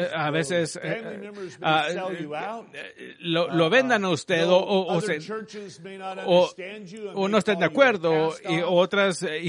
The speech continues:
Speaker 1: iglesias no estén de
Speaker 2: divine
Speaker 1: acuerdo con
Speaker 2: purpose
Speaker 1: usted,
Speaker 2: in
Speaker 1: hay
Speaker 2: all
Speaker 1: un
Speaker 2: that you
Speaker 1: propósito
Speaker 2: go through.
Speaker 1: divino a través de todas
Speaker 2: And
Speaker 1: las
Speaker 2: it's
Speaker 1: cosas que
Speaker 2: only
Speaker 1: usted
Speaker 2: for a
Speaker 1: pasa.
Speaker 2: season.
Speaker 1: Y es solamente
Speaker 2: It's
Speaker 1: por
Speaker 2: not
Speaker 1: un
Speaker 2: eternal.
Speaker 1: tiempo, no es
Speaker 2: And it's
Speaker 1: eterno.
Speaker 2: the tender hand
Speaker 1: Y
Speaker 2: of
Speaker 1: es la
Speaker 2: Jehovah at
Speaker 1: mano
Speaker 2: work
Speaker 1: tierna
Speaker 2: and
Speaker 1: de
Speaker 2: he's
Speaker 1: Jehová,
Speaker 2: getting his
Speaker 1: eh,
Speaker 2: servant
Speaker 1: tra-,
Speaker 2: ready
Speaker 1: obrando
Speaker 2: for the
Speaker 1: en usted
Speaker 2: task
Speaker 1: y
Speaker 2: that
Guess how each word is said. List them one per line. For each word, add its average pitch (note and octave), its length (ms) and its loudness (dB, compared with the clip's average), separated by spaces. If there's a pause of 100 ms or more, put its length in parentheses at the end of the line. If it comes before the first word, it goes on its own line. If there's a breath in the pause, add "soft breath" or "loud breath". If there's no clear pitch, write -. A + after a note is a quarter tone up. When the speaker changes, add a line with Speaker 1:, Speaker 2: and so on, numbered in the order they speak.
Speaker 1:
iglesias G3 600 0
no F#3 120 0
estén F#3 180 0
de F#3 80 0
Speaker 2:
divine F#3 40 -6
Speaker 1:
acuerdo F3+ 280 0
con E3+ 120 -2
Speaker 2:
purpose D3+ 120 -2
Speaker 1:
usted, G3 300 0
Speaker 2:
in - 80 -16
Speaker 1:
hay D#3+ 160 0
Speaker 2:
all G3 80 4
Speaker 1:
un F3+ 240 -2
Speaker 2:
that D#3 80 -14
you E3 80 -16
Speaker 1:
propósito F#3 560 -2
Speaker 2:
go F3 40 0
through. E3 140 0
Speaker 1:
divino G#3 420 -2
a E3 120 -2
través D3+ 280 -2
de D#3 120 -2
todas D#3+ 160 -4
Speaker 2:
And D#3 60 -4
Speaker 1:
las C#3+ 100 -4
Speaker 2:
it's - 0 -
Speaker 1:
cosas D3+ 220 -6
que - 160 -8
Speaker 2:
only C3 100 -8
Speaker 1:
usted D3+ 280 -2
Speaker 2:
for D3+ 40 -12
a - 20 -10
Speaker 1:
pasa. G#3+ 400 -2
Speaker 2:
season. C3 320 -16 (240 loud breath)
Speaker 1:
Y E3 120 -4
es F3 100 0
solamente F#3 460 -2
Speaker 2:
It's E3+ 80 -8
Speaker 1:
por F3+ 80 0
Speaker 2:
not F3 100 -2
Speaker 1:
un D#3+ 60 -8
Speaker 2:
eternal. A#3+ 240 0
Speaker 1:
tiempo, C3 400 -6 (220 soft breath)
no E3 120 -2
es D3+ 80 -2
Speaker 2:
And E3+ 80 -4
it's - 100 -6
Speaker 1:
eterno. C#3+ 480 0
Speaker 2:
the G#3 120 -8
tender A#3 520 -14
hand G#3+ 200 -10
Speaker 1:
Y F3 80 0
Speaker 2:
of F#3+ 100 2
Speaker 1:
es G#3 80 0
la G#3+ 280 2
Speaker 2:
Jehovah F3+ 160 -2
at F3+ 40 -2
Speaker 1:
mano A3+ 300 4
Speaker 2:
work E3 120 0
Speaker 1:
tierna B3+ 300 0
Speaker 2:
and F#3 80 0
Speaker 1:
de E3 60 2
Speaker 2:
he's D#3 80 -2
Speaker 1:
Jehová, F3+ 480 2
Speaker 2:
getting F#3 160 -8
his - 120 -16
Speaker 1:
eh, - 80 -10
Speaker 2:
servant G#3 400 -12
Speaker 1:
tra-, F3 140 -4
Speaker 2:
ready F#3+ 140 -2
Speaker 1:
obrando A3 400 2
Speaker 2:
for F3 80 2
the E3+ 60 -4
Speaker 1:
en E3+ 80 -6
usted E3 460 0
Speaker 2:
task - 140 -14
Speaker 1:
y D#3+ 220 -2
Speaker 2:
that - 60 -12